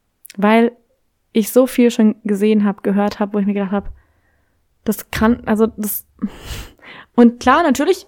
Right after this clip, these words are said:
ich, ich bin offen dafür, dass manchmal das auch ein limitierender Glaubenssatz von mir sein kann. Hundertprozentig, bin ich ehrlich. Bin ja hier jetzt nicht irgendwie Gott und Jesus, sondern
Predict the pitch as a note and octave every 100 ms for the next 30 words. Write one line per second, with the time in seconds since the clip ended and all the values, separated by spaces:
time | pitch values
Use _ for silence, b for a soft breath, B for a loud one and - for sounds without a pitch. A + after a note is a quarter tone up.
0 | - A#3 - A#3 - A3 B3 - C4 C4
1 | C4 C4+ A#3+ A3 A3 G#3+ A3 G#3+ G#3 G3
2 | G#3 G3+ G3 G3 F#3+ G3 F#3+ F#3+ - F#3
3 | F#3+ G3+ G#3+ C4 D4+ _ _ _ _ _
4 | - B3 C#4+ - D4 G#3 F#3+ A#3 D4+ _
5 | _ - B3 - F#3+ F#3+ D4+ - B B
6 | B A3 G#3+ G3+ G3+ F#3+ F#3 G3+ - -
7 | F#3+ F#3+ F#3+ F#3+ F#3 G3 G3+ F#3+ G#3+ C4
8 | D#4+ - G3 F#3+ G3